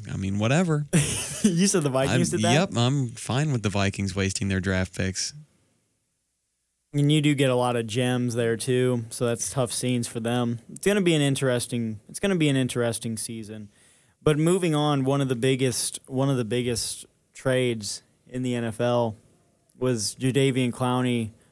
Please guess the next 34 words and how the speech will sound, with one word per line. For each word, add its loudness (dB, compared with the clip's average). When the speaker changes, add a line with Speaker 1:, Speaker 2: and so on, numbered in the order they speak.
Speaker 2:
to 2
the 0
Seattle 0
Seahawks -6
to -4
join -2
Bobby 0
Wagner -4
and -4
company. -4
It's -20
gonna 2
Speaker 1:
Is 0
Speaker 2:
be 6
Speaker 1:
the 4
Legion 4
back? 0
Speaker 2:
No, -2
Speaker 1:
I'm 4
kidding. 0
Speaker 2:
stop 2
Speaker 1:
It's 4
not. 4
<laughs> -
Speaker 2:
it. -12
Speaker 1:
The 2
Speaker 2:
Stop 0
Speaker 1:
Legion 4
Speaker 2:
it. 4
Speaker 1:
was 2
the 2
defensive 0
backs 0
always. 0